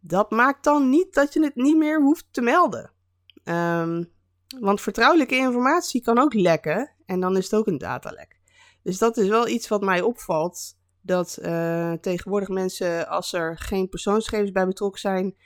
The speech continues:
minder geneigd zijn om het als een datalek te herkennen en het dan te melden. Ehm, dus dat is iets waar ik, eh, nou ja, tijd in steek. En ik had het eerder al gezegd,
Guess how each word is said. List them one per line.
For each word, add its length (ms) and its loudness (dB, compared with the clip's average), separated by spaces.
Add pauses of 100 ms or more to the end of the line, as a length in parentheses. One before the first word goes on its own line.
(200)
minder 340 4
geneigd 360 2
zijn 180 0
om 160 0
het 360 -6
als 200 0
een 120 0
datalek 840 0
te 120 -4 (280)
herkennen 540 2
en 80 0
het 140 -2
dan 200 0
te 120 -10
melden. 540 -4 (680)
Ehm, 360 -12 (760)
dus 200 -8
dat 180 -6
is 140 -12
iets 180 -10
waar 200 -4
ik, 140 -12
eh, 100 -10
nou 260 -10
ja, 160 -20 (800)
tijd 280 -8
in 100 -12
steek. 400 -8 (1400)
En 80 -4
ik 80 0
had 220 4
het 100 -18
eerder 260 4
al 100 4
gezegd, 520 -4